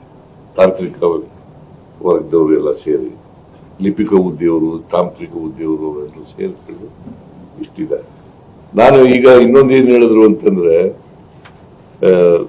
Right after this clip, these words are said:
ನಾವು ರಿಕ್ರೂಟ್ಮೆಂಟ್ ನಿಲ್ಲಿಸ್ಬಿಟ್ಟಿದ್ದೀವಿ. ನಾನು ಹೇಳಿದೆ, ರಿಕ್ರೂಟ್ಮೆಂಟ್ ಇನ್ನೊಂದು ಎರಡು ಮೂರು ತಿಂಗಳಲ್ಲಿ ಮುಗೀತದಪ್ಪ,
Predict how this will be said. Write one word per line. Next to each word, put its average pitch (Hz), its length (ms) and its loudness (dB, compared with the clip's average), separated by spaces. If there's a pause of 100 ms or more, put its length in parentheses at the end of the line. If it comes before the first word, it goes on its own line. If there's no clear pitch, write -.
(160)
ನಾವು 120 420 6
ರಿಕ್ರೂಟ್ಮೆಂಟ್ 127 580 0
ನಿಲ್ಲಿಸ್ಬಿಟ್ಟಿದ್ದೀವಿ. 87 680 -4 (2500)
ನಾನು 117 180 0
ಹೇಳಿದೆ, 120 320 2
ರಿಕ್ರೂಟ್ಮೆಂಟ್ 110 720 -6
ಇನ್ನೊಂದು 110 340 -2
ಎರಡು 104 180 2
ಮೂರು - 240 0
ತಿಂಗಳಲ್ಲಿ 107 340 -2
ಮುಗೀತದಪ್ಪ, 92 600 -4